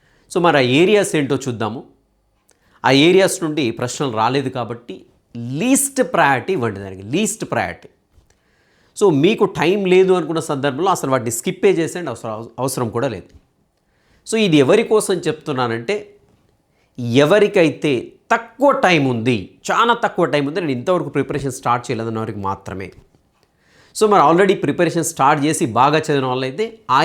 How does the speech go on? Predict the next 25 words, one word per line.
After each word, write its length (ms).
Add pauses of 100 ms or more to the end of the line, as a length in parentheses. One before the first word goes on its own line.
(160)
ఏరియాస్ 320
కూడా 120 (140)
చదవండి 460
అనే 200
చెప్తాను, 540 (720)
ఆ 40 (120)
ఏరియాస్ 300
కూడా 180
చదవండి 300
అని 120
చెప్తాను. 320 (680)
So, 40 (140)
లేదు 220
సార్, 160 (100)
మాకు 160
ఇంకా 120 (120)
టైమ్ 200 (140)
లేదు, 160 (140)
అసలు 260
చాలా 140 (100)
తక్కువ 220 (100)
టైమ్ 220
ఉన్నది, 240
నేను 160
ఇప్పటివరకు 380